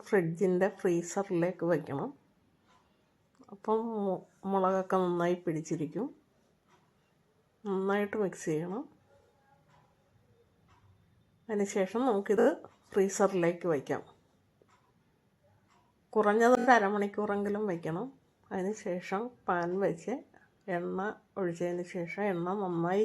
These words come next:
ചൂടായി വരുമ്പോൾ നമുക്ക് ഈ ചെമ്മീൻ ഓരോന്നോരോന്നായി ഇട്ട് കൊടുക്കാം. ഒരു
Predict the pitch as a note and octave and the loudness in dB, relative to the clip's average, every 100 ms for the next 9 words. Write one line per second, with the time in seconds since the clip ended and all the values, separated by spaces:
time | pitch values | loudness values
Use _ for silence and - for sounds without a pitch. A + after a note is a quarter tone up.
0 | G#3+ A3 E3+ E3+ F3+ E3+ D#3+ D3+ F3 E4 | 2 0 0 0 0 0 -2 0 2 0
1 | - _ - - _ _ _ _ _ _ | -4 _ -20 -20 _ _ _ _ _ _
2 | F#3+ F#3 F#3+ G#3+ D4 - _ - - G3 | -8 -8 -4 -2 -2 -4 _ -20 -4 -2
3 | F3 F3+ F#3+ G3 F3+ F3+ F#3 F#3+ F#3 F3 | 0 0 0 0 0 0 -2 -2 -2 -2
4 | F3 F3 F#3 G3 D#3+ E3 E3 E3 A#3 - | 0 0 0 -2 0 0 0 -2 -2 -4
5 | _ _ _ _ _ _ _ _ _ _ | _ _ _ _ _ _ _ _ _ _
6 | _ _ _ _ _ _ _ _ _ _ | _ _ _ _ _ _ _ _ _ _
7 | _ _ _ _ _ _ _ - - G#3+ | _ _ _ _ _ _ _ -20 -8 -4